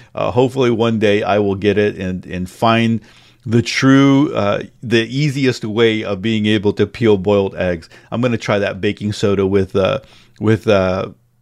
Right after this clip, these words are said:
you know, salt in there when I'm boiling the eggs next time and see what happens. All right, so, uh, you know, we've been talking about the food, uh, using it in food or using it in the kitchen. Now we're gonna go to cleaning uses for it, all right?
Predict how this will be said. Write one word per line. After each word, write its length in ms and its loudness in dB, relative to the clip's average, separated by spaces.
you 100 -4
know, 60 -4
salt 460 -4
in 200 -6
there 200 -2
when 120 -4
I'm 80 -2
boiling 520 0
the 200 -4
eggs 280 0
next 240 -2
time 160 -4
and 80 -6
see 120 -8
what 140 -6
happens. 420 -4
All 60 2
right, 140 0
so, 260 2
uh, 80 4
you 120 -6
know, 80 -4
we've 180 -4
been 160 -8
talking 320 -4
about 220 -2
the 80 -4
food, 540 2
uh, 60 2
using 380 2
it 120 0
in 160 -4
food 320 2
or 60 2
using 320 2
it 80 -6
in 80 -2
the 40 -2
kitchen. 320 -2
Now 160 2
we're 80 -2
gonna 160 0
go 200 4
to 320 -2
cleaning 720 -2
uses 580 0
for 320 0
it, 140 -2
all 80 -2
right? 300 0